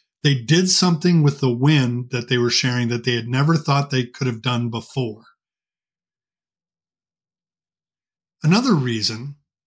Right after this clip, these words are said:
why taking action on your dreams can stimulate hope and alleviate negative emotions is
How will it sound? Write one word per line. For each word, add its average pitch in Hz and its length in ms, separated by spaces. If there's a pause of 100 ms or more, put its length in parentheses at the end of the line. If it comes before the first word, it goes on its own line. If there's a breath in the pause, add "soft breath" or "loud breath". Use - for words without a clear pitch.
(640)
why 139 140
taking 147 380
action 143 320
on 131 60
your 123 100
dreams 123 320
can 127 140
stimulate 123 460
hope 127 280
and 120 100
alleviate 127 540
negative 127 560
emotions 127 760 (520 loud breath)
is 160 380